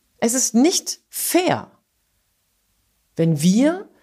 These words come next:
erwarten, dass unser Umfeld errät, was wir brauchen oder errät, was wir nicht wollen. Und dann beleidigt, verletzt, irritiert, verärgert sind,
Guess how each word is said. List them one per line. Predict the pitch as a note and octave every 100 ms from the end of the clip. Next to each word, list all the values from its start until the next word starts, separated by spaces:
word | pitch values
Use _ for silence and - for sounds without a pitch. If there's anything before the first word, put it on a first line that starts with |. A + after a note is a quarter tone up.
| _
erwarten, | - C#3 C#3 C3+ F#3+ - C#4+ D4+ D#4+ - -
dass | E3+ D3+
unser | D#3+ C#3+ C3
Umfeld | F3 G#3+ A#3 C#4 C#4 D#4+ F4+ - _ _ _ _ _ _ _
errät, | D3 C#3+ C#3+ D3+ D3+
was | C#3 -
wir | B2+
brauchen | - A#2+ C3 F3+ F#3 D4+ D4
oder | G#3 D#3+ -
errät, | B2+ - B2+ D#3+ D#3+
was | D3 -
wir | D3
nicht | G3 G#3+ - -
wollen. | - _ _ _ _ _ _ - - - -
Und | F#3 F#3
dann | D#3 D#3+ A#3+ D4+ - - _ _ _ _
beleidigt, | G3+ F#3+ G#3+ C4+ C4+ C4+ - - -
verletzt, | - F3+ G3 A3 A3 - - - - -
irritiert, | F#3 F#3 F#3 - B3 B3+ A#3+ -
verärgert | - F#3 - B3 F3+ C#3+
sind, | - E3 A#3 C#4+